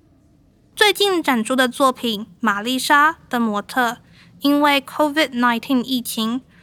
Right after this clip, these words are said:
不得不在二零二零年三月英国封国之前返回家乡加拿大，因此铃木不得不远程完成雕塑。玛丽莎在电脑前摆姿势配合。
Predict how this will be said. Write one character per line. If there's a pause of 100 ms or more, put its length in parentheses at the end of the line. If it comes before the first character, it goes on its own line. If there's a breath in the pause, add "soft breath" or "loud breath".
(240 soft breath)
不
得
不
在
二
零
二
零
年
三
月 (240)
英
国
封
国
之
前
返
回
家
乡
加
拿
大， (680 soft breath)
因
此 (260 soft breath)
铃
木
不
得
不
远
程
完
成
雕
塑。 (680 soft breath)
玛
丽
莎
在
电
脑
前
摆
姿
势
配
合。